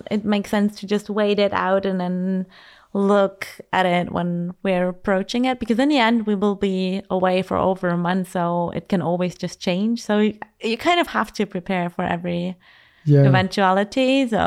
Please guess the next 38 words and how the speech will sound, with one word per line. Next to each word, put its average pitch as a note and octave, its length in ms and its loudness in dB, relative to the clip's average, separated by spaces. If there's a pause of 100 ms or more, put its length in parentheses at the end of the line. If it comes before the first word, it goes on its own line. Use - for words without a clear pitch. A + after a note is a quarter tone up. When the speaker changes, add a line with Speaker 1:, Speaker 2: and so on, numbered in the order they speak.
(120)
Speaker 1:
I A#3+ 120 0
think D#4 220 -2
I'll A#3+ 140 4
just - 240 -6
go G3 180 4
with F#3 420 -2 (460)
layering G3+ 760 4
systems F#3 1040 0
and, F3 160 -2
like, - 500 -6
you D#3 100 6
Speaker 2:
Yeah. C#3+ 100 8
Speaker 1:
know, G3 220 6
like, F3+ 280 -2 (240)
instead F3+ 300 0
of F3+ 160 0 (140)
bringing F#3 340 2
only, F3+ 320 2
like, F3 280 0 (540)
long F#3 720 2 (440)
clothes, F3+ 560 0
just, - 340 -10
like, - 300 -6
go - 80 -8
with - 200 -8
the - 260 -6
bib - 160 -8
shorts - 320 -10
and, F3 240 -6
like, - 240 -14
warmer E3 480 -6 (240)
Speaker 2:
Yeah. C#3 260 4 (120)
Speaker 1:
thing F3 300 0
where E3 140 -2
you E3 100 -4
can F3+ 160 -4
just, E3+ 200 -4
like, E3+ 260 -4